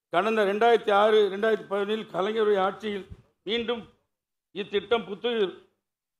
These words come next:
ஊட்டப்பட்டது. அதன்பின் ஏற்பட்ட ஆட்சி மாற்றத்தில் கிடப்பில் போடப்பட்டு, மீண்டும் இந்த திட்டத்தை நிறைவேற்றி, நிறைவேற்ற வேண்டும் என்று மாண்புமிகு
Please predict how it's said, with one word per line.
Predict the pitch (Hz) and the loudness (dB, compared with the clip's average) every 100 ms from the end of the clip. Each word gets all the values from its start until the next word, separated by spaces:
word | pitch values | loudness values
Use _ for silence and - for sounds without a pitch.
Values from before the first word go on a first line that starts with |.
| _ - | _ -6
ஊட்டப்பட்டது. | 196 214 180 185 185 160 131 _ _ _ | -2 -2 -2 -2 -2 -4 -10 _ _ _
அதன்பின் | 151 202 214 214 233 214 | -4 -2 -2 -4 -6 -8
ஏற்பட்ட | 165 208 208 214 - | -6 -6 -4 -4 2
ஆட்சி | 190 202 214 | 0 0 -4
மாற்றத்தில் | 208 202 208 180 214 165 - _ _ _ _ _ _ | -4 -4 -6 -6 -8 -10 -14 _ _ _ _ _ _
கிடப்பில் | 208 226 220 | 2 2 0
போடப்பட்டு, | 185 208 180 196 233 208 139 - _ _ _ | -2 -2 -2 -4 0 0 -2 -10 _ _ _
மீண்டும் | 185 226 240 | -6 -4 -6
இந்த | 214 208 | -4 -4
திட்டத்தை | 202 185 214 214 202 | -4 -4 -2 0 0
நிறைவேற்றி, | 196 220 220 220 220 202 160 _ _ _ | 2 4 4 2 -8 -10 -12 _ _ _
நிறைவேற்ற | 170 220 226 - | 0 4 4 2
வேண்டும் | 208 208 202 | -2 -2 -6
என்று | 214 190 | -4 -4
மாண்புமிகு | 180 202 220 214 208 | -2 -2 -2 -4 -2